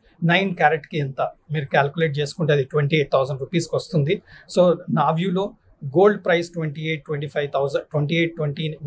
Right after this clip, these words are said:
నైన్ థౌజండ్లో ఉండే అవకాశం ఉంది. గోల్డ్ ట్వంటీ ఫోర్ క్యారెట్ ప్రైస్ తగ్గితే ఆటోమేటిక్‌గా నైన్ క్యారెట్ గోల్డ్ ప్రైస్ కూడా తగ్గే అవకాశం ఉంటుంది. So ఫర్దర్‌గా వీటి గురించి నెక్స్ట్ వీడియోలలో కూడా ప్యూరిటీ గురించి దాని ఉపయోగం ఏంటి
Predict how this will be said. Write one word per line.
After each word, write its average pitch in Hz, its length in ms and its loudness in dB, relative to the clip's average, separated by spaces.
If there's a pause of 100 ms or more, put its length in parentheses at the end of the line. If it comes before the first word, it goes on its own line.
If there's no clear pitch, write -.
నైన్ 151 240 0
థౌజండ్లో 151 580 2
ఉండే 139 260 2
అవకాశం 156 360 0 (100)
ఉంది. 196 160 0 (540)
గోల్డ్ 226 280 6 (640)
ట్వంటీ 208 300 4
ఫోర్ 214 160 4 (100)
క్యారెట్ 170 360 2
ప్రైస్ 170 220 0 (120)
తగ్గితే 175 360 2 (340)
ఆటోమేటిక్‌గా 175 560 0 (140)
నైన్ 170 240 0
క్యారెట్ 156 320 4
గోల్డ్ 143 280 -2
ప్రైస్ 131 260 -2
కూడా 180 100 4 (120)
తగ్గే 139 260 2 (100)
అవకాశం 143 400 -2 (120)
ఉంటుంది. 113 380 -16 (480)
So - 60 4 (140)
ఫర్దర్‌గా 208 540 4
వీటి 190 240 -8
గురించి 175 260 -6 (140)
నెక్స్ట్ 147 320 -10
వీడియోలలో 147 500 -2
కూడా 151 140 2 (380)
ప్యూరిటీ 175 340 4 (100)
గురించి 160 300 0 (120)
దాని 143 180 2 (140)
ఉపయోగం 151 360 0 (100)
ఏంటి 143 180 -6